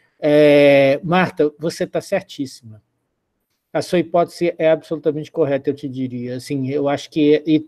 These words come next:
e ela tem uma correção tanto retroativamente no tempo como adiante. Eu vou lhe explicar por quê.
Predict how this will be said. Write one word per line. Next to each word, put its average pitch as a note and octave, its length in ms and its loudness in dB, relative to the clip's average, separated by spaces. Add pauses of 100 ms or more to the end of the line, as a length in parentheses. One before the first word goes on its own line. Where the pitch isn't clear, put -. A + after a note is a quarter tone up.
e D#3+ 200 0
ela F3 200 4
tem F#3 160 0
uma E3+ 120 0
correção D#3+ 440 2
tanto G#3+ 420 -2 (560)
retroativamente E3+ 1000 2
no D#3 100 -6
tempo F3 280 -4
como F3+ 420 -6
adiante. D3 500 0
Eu D3 80 -2
vou D#3 80 -2
lhe D#3 60 -4
explicar E3 360 -2
por - 160 -14
quê. C3+ 220 0